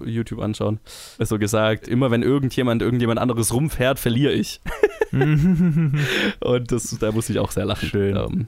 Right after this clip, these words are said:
Speaker 1: ja.
Speaker 2: Ja, also nicht schön, aber
Speaker 1: Ja. <laughs> Die Parallele war halt lustig. Und, und Samuel L. Jacksons Gesicht, als er den O-,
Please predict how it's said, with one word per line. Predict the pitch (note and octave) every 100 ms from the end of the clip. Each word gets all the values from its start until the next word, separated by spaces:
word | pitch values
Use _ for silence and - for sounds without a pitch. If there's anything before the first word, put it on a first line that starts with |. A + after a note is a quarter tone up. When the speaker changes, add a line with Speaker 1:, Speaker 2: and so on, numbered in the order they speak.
| - C3
Speaker 1:
ja. | A#2 - - C#3
Speaker 2:
Ja, | A#2 G#2+ G2+ -
also | - G#2+
nicht | A2+ G#2+
schön, | - G2+ G#2 -
aber | G#2 A2+
Speaker 1:
Ja. | F2+ -
<laughs> | - - G3+ E3 G3 E3 F#3+ F3+ - F#3 C#3+ - - - - - - - - A#2
Die |
Parallele | A2+ G#2 G2 G2 F#2+
war | F#2
halt | F2
lustig. | - A2+ - A#2
Und, | D#3
und | F3 F3
Samuel | F3+ F3 E3
L. | A2 C#3
Jacksons | C#3 C#3+ - -
Gesicht, | C3 A2+ C3 -
als | A#2+ A#2
er |
den | A2
O-, | G#2+